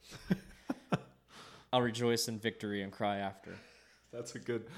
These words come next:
Speaker 2: I like that. That's a good recipe. Rejoice in victory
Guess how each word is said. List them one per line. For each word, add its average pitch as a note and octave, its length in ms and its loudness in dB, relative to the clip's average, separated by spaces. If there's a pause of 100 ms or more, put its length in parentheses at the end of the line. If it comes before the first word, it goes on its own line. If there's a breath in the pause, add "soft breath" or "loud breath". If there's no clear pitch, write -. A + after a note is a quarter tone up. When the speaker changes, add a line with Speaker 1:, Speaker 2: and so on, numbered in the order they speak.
(200 loud breath)
Speaker 2:
I B2 60 -2
like F#3 240 4
that. F#2+ 200 4
That's A2 160 2
a D#3+ 60 -2
good C3 160 4
recipe. G2 600 2
Rejoice G2+ 580 -4 (120)
in F#2 100 -8
victory E2+ 460 -8